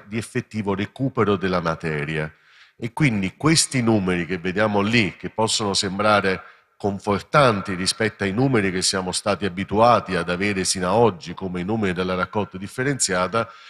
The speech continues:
sono invece numeri molto, molto sfidanti, perché all'incirca, insomma, per farvi dare un, un'idea, rispetto al numero della raccolta differenziata s-, dobbiamo levare un dieci, quindici, a volte anche un venti per cento rispetto a quei numeri.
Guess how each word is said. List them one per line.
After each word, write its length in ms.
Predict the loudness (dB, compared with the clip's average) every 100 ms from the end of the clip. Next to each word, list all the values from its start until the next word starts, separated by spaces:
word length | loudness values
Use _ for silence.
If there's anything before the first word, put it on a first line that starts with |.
| -12
sono 300 | -4 -2 0
invece 460 | 0 0 2 2 2
numeri 400 | 0 0 -2 0
molto, 480 | 2 2 0 -2
molto 340 | -2 -2 -2 -4
sfidanti, 880 | -6 -4 2 6 6 4 -4 -10 -12 _ -20 _ _
perché 500 | -10 -6 -2 -2 -2
all'incirca, 1160 | -6 -4 -6 -2 0 2 0 -2 -8 -6 -6 -10 _ _
insomma, 300 | -12 -8 -6
per 160 | -6 -8
farvi 580 | 0 0 0 -2 -6 -8 _ _
dare 400 | -4 2 2 2
un, 400 | 0 -2 -2 -4 -4
un'idea, 720 | -2 -2 2 2 2 0 -2 -8 -20 -12
rispetto 640 | -6 -2 2 2 2 -2
al 100 | 0
numero 400 | 0 2 4 2
della 200 | 2 0
raccolta 440 | 0 0 -2 -2
differenziata 960 | -8 -4 0 0 2 2 2 2 0 0
s-, 160 | -2 -6
dobbiamo 540 | -4 -2 2 2 4
levare 680 | 2 4 4 4 2 0 0
un 180 | -4 -6
dieci, 440 | -2 0 0 -2
quindici, 500 | -2 -2 -2 -2 0
a 40 | 0
volte 360 | 2 0 2
anche 280 | 0 0 -2
un 140 | -2 0
venti 380 | -2 -2 -6
per 240 | -4 -4 -2
cento 500 | -2 0 -2 -4 -8
rispetto 460 | -8 -6 -6 -6
a 40 | -10
quei 200 | -8 -6
numeri. 400 | -6 -6 -6